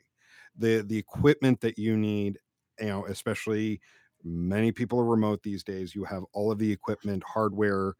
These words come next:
software that you need at home. Um, as an employer are there certain benefits that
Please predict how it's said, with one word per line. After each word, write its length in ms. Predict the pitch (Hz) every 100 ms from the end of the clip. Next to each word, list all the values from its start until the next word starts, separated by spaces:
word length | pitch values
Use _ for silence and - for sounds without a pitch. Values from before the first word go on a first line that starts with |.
| _ -
software 460 | - 98 - 101
that 160 | 95 98
you 120 | 98
need 240 | 98 95
at 100 | 87
home. 520 | - 104 92 87 90 80 _ - - - _ -
Um, 720 | 117 113 113 110 110 107 101 - _ _ _ _ _ _ _ _ _ _ _ _
as 160 | 131 135
an 60 |
employer 720 | 135 - - 131 131 113 85 - _ _ _ _ _ _ _ _ _ _ _ _ _ _ _ _ -
are 160 | 135
there 180 | 135 135
certain 420 | - 151 143 127
benefits 880 | 107 117 110 - 101 90 - - - _ _ _ _ _ _
that 540 | 101 110 107 104 101